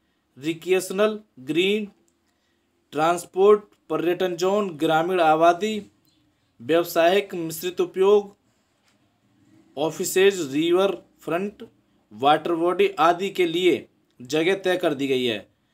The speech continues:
इसमें औद्योगिक हिस्सा बीस पॉइंट एक, आवासीय हिस्सा सोलह पॉइंट नौ प्रतिशत, यातायात चौदह पॉइंट नौ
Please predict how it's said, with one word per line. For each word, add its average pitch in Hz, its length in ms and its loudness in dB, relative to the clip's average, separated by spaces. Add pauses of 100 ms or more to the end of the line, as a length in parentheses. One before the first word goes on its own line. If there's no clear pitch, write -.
(300)
इसमें 170 400 -6
औद्योगिक 170 680 -2
हिस्सा 143 360 0 (840)
बीस 151 340 -4
पॉइंट 190 320 -6
एक, 165 320 0 (300)
आवासीय 175 520 2
हिस्सा 165 500 2
सोलह 170 380 -4
पॉइंट 185 320 -6
नौ 156 260 -2 (2250)
प्रतिशत, 185 540 -2 (840)
यातायात 170 840 2 (180)
चौदह 165 320 -2
पॉइंट 180 340 -4
नौ 175 200 0